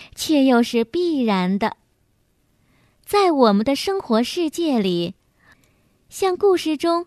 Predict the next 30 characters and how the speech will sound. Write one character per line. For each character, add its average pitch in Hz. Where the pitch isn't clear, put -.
黄 294
河 285
大 359
汛 370
一 262
类 285
的 254
考 185
验 214
是 311
很 190
多 269
的， 214
要 202
涉 254
险 175
过 226
关， 277
得 294
靠 381
自 -
己 262
平 285
时 311
的 254
修 349
身 370
与 214
励 277
志。 -